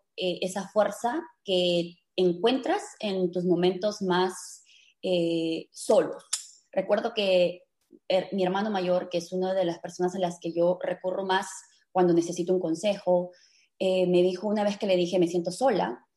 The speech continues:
me dijo, "Uno no re-, uno nunca está solo si es que tiene a Dios en su vida". Y yo creo que no necesitamos ir a la iglesia todos los fines de semana, ni leer la Biblia, eh, necesitamos tener una conexión con esa,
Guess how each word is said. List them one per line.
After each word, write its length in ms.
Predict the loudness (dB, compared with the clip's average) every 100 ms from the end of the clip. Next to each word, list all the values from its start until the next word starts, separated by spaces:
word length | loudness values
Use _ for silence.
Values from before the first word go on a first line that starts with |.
| _ _
me 100 | -4
dijo, 220 | -2 -2 -4
"Uno 160 | 0
no 300 | 0 2 0
re-, 240 | 0 -2 -2 -2
uno 180 | 0
nunca 320 | 4 2 2 0
está 180 | -2
solo 560 | -6 -2 0 0 -4 -6 _ _ _
si 180 | -4 -4
es 160 | -2
que 80 | -4
tiene 260 | 0 0 2
a 60 |
Dios 300 | 2 0 0
en 80 | -2
su 120 | -4
vida". 320 | -10 -14 -16 _ _ _ _ _ _ _ _
Y 920 | -6 -2 -2 -2 -2 -2 -4 -4 -8 -4
yo 200 | -2 2
creo 240 | 0 0
que 320 | 0 0 -2 -8 _ _
no 180 | -2 -2
necesitamos 640 | -4 -6 -2 0 0 -2
ir 100 | -2
a 40 | 0
la 80 | 2
iglesia 320 | 0 -2 -2
todos 160 | -2
los 160 | -2 -4
fines 200 | -4 -2
de 160 | -4 -2
semana, 340 | 0 0 0
ni 140 | 0
leer 220 | 0 0 0
la 120 | -2
Biblia, 500 | -2 0 0 0 -4 _ _ _ _ _
eh, 580 | -2 0 2 0 -2 -12 -6
necesitamos 540 | -4 -4 -2 -2 -2
tener 180 | 0 2
una 200 | 2 0
conexión 680 | -2 -6 -8 -2 -2 -2 -4
con 280 | -4 -2 -2
esa, 520 | -2 -6 -4 -6 -6